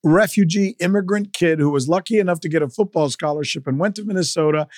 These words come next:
and probably would have dropped out if he would not have made those decisions,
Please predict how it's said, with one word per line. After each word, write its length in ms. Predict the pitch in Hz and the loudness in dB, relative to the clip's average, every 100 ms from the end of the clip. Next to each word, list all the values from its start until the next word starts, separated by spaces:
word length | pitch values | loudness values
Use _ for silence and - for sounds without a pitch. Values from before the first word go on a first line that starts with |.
| - - - - | -20 -20 -12 -2
and 340 | 170 160 135 | -2 -2 -4
probably 580 | - 208 254 254 220 214 | 0 0 2 2 4 4
would 140 | 185 170 | 6 4
have 140 | 135 | 2
dropped 500 | 117 143 180 196 - | 0 2 2 2 2
out 300 | 170 147 139 | 2 2 2
if 120 | 135 | 2
he 100 | 143 | 2
would 220 | 131 135 | 0 0
not 180 | 143 170 | 0 0
have 140 | 165 143 | 0 0
made 240 | 156 143 | -2 2
those 180 | 147 135 | 0 0
decisions, 760 | 135 - 175 156 131 127 127 | -4 0 2 2 0 -2 -2